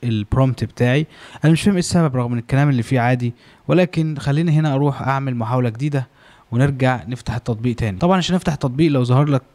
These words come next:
المشكله ديت، انت حتى لو قفلتها هتيجي تضغط على ستارت هتظهر لك هنا دي تاني من اول وجديد. طيب بلاش ان احنا نكتب برومبت ونجرب حاجه موجوده، وهي ان احنا اصلًا لو دوسنا على علامه الزائد دي هنقدر ان احنا نحمل صوره نحولها لفيديو، سواء هنجيبها بقى من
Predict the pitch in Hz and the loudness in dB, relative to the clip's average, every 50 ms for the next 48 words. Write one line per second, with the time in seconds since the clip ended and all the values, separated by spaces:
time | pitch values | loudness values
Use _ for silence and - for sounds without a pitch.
0 | - - - 117 120 113 113 - - - 147 143 139 151 156 - - - - - | -20 -8 -4 -2 -2 0 -2 -2 0 2 2 2 4 2 0 0 -4 -10 -18 -14
1 | - - 110 - - 120 143 143 - 143 127 113 117 - 120 113 - - 143 135 | -12 -12 -10 -10 -4 -4 -4 -2 0 0 0 0 0 -2 -4 -4 -2 0 -2 0
2 | 127 135 127 120 135 135 131 123 120 110 104 120 - - 151 160 160 - - - | 0 -2 -4 -4 -2 -2 -2 0 0 -2 -2 -4 -2 -2 -2 -2 -2 -4 -12 -20
3 | _ _ - - - _ - 123 - 123 117 127 139 143 139 - - 135 131 123 | _ _ -20 -20 -16 _ -10 -6 -4 -2 -2 0 0 0 0 0 0 0 0 0
4 | 113 127 123 - 127 123 120 117 107 - 113 113 110 107 107 - - - - - | -2 -4 -6 -4 -4 -4 -4 -4 -6 -4 -4 -4 -4 -6 -6 -8 -12 -12 -6 -4
5 | 110 101 95 113 143 165 202 208 - 196 190 170 165 175 180 - - 147 - - | -4 -4 0 0 2 2 2 0 0 -2 -2 0 0 -2 -2 -4 -6 -4 0 0
6 | 151 165 165 - - 127 120 120 120 120 127 143 147 139 123 - 139 135 139 143 | 0 0 0 -2 -2 -2 0 0 0 0 0 2 2 0 0 -2 -4 -2 -2 -4
7 | 135 - - - - - _ - 123 113 110 113 135 147 151 151 147 135 127 139 | -4 -4 -8 -18 -20 -20 _ -4 -2 -2 0 0 0 0 2 2 4 4 4 4
8 | 131 127 131 139 131 131 131 131 151 - - 135 120 113 120 135 147 151 - 143 | 2 2 0 -2 -2 -2 -2 -2 -2 0 0 2 2 2 2 2 2 2 4 2
9 | 123 113 117 123 120 104 110 127 139 151 - - 123 110 135 135 139 131 127 160 | 2 2 2 2 0 0 0 0 0 0 -2 -6 -4 -2 0 0 0 0 -2 -4
10 | 160 - - - _ _ - 110 131 175 202 185 185 160 156 170 160 156 156 139 | -4 -6 -10 -20 _ _ -2 2 2 2 4 2 0 0 0 -2 -2 -2 -2 -2
11 | 127 - - 156 160 147 135 131 123 120 - - 160 160 156 151 139 117 117 123 | -2 0 0 0 2 2 2 0 0 -2 0 0 2 2 2 2 0 0 0 2
12 | 139 139 131 117 123 117 104 101 92 - - - - 175 190 180 160 147 139 135 | 2 2 2 2 0 -2 -2 -4 -8 -10 -8 -2 0 0 2 2 2 0 0 0
13 | 151 139 135 127 117 123 127 127 120 120 127 127 120 | 0 0 2 2 2 2 2 2 2 2 2 0 0